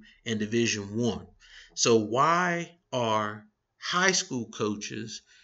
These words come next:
training the majority of their team, like their athletes are going to a Division One college. If you have a kid that's special and they have that talent, that's gonna take care of itself.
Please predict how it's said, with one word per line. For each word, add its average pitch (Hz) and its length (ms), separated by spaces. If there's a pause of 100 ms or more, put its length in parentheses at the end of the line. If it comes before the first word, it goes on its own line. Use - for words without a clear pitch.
(160)
training 143 460
the 113 80
majority 123 880
of 113 160
their 110 220
team, 104 460
like 107 260 (280)
their 113 300
athletes 107 560
are 104 60
going 104 480
to 98 360 (320)
a 110 80
Division 107 880
One 101 520
college. 90 460
If 135 160
you 214 140
have 226 240
a 160 40
kid 135 300
that's 127 140
special 123 600 (280)
and 101 180
they 131 180
have 127 280
that 101 240
talent, 101 440
that's 123 200
gonna 110 260
take 107 300
care 95 180
of 90 80
itself. - 420